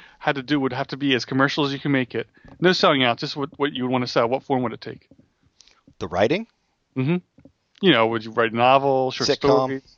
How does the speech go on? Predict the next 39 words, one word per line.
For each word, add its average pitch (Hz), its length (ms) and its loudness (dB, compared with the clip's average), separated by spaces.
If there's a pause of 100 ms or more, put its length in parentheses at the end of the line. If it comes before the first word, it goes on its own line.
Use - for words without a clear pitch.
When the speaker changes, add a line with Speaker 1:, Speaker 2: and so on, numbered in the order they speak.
(180)
Speaker 1:
Sitcom? 139 480 -6
Yeah. 160 60 -8 (140)
Oh, 139 140 4
sitcom? 170 360 -4 (140)
Speaker 2:
Yep. 151 140 2 (440)
Speaker 1:
That's - 180 -12
fun. 107 240 -8 (1500)
Uh, 131 600 -8 (720)
Speaker 2:
And 117 100 -8
you 139 80 -4
said 147 160 4
as 113 160 2
commer-, 123 300 -6 (460)
my 123 240 8
idea 92 360 2
of 85 100 -12
commercial, 80 460 -14
right? 95 260 -6 (420)
Speaker 1:
Right. 143 400 2
Yeah. 165 140 4
Speaker 2:
Yeah. - 240 6
Speaker 1:
It, - 0 -
you 151 140 -8 (100)
don't 190 80 4
have 180 80 0
to 156 80 -4
sell, 151 300 0
like, 135 180 -2
you 165 60 -8
don't 170 100 -2
have 156 80 -8
to 139 60 -14
change 143 260 -6
your 127 100 -2
ideas, 120 320 -4
but - 140 -16 (320)
just - 220 -4
what 139 180 -2
you, 151 100 -8